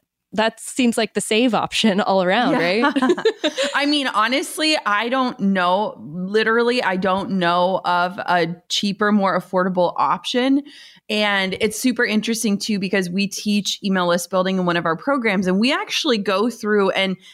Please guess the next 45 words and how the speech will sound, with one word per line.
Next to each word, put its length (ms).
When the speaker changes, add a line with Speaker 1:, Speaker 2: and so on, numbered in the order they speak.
Speaker 2:
and 180
give 300
people 400
a 100
spectrum 720
of 200
the 80
different 360
services, 560
'cause 160
we 120
don't 180
wanna 200
limit 360
people 260
to 120
just 240
one 160
platform. 440
We 120
want 200
people 240
to 60
have 140
the 100
flexibility 720
to 160
choose. 480
There 100
are 120
so 300
many 220
different 300
platforms. 580
There's 340
MailChimp, 520
Mad 260
Mimi, 380
ConvertKit, 800
Infusionsoft. 720
There's 200
so 120
many 200
different 300
ones. 300